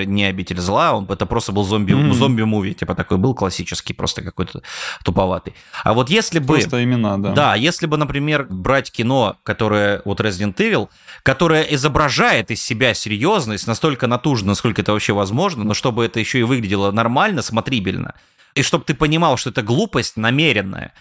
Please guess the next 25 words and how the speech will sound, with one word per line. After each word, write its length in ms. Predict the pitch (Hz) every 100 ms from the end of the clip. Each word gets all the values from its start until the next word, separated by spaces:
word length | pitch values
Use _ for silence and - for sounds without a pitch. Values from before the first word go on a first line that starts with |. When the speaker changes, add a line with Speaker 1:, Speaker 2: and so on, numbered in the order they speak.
| -
Speaker 1:
что 200 | - -
это 180 | 123 139
глупость, 480 | 117 202 214 143 -
ради 300 | 127 131 131
которой 340 | 139 131 156
действительно 460 | 127 120 170 160 131
стоит 260 | - 139 127
посмеяться, 720 | 135 139 135 190 220 - 110
но 340 | 107 120 120
при 180 | 104 123
этом 220 | 151 131
она 140 | 117 120
ещё 160 | -
и 40 | 120
может 260 | 127 123
тебя 220 | - 107 117
напугать. 460 | 107 117 135 104 135
Ну, 80 |
как, 140 | 143 131
знаешь, 240 | 180 190
типа, 160 | 139 113
смотреть 380 | 117 113 151 -
сейчас, 400 | 92 127 120 - - - -
а, 420 | 104 104 104 104
этого 460 | 101 101 92 95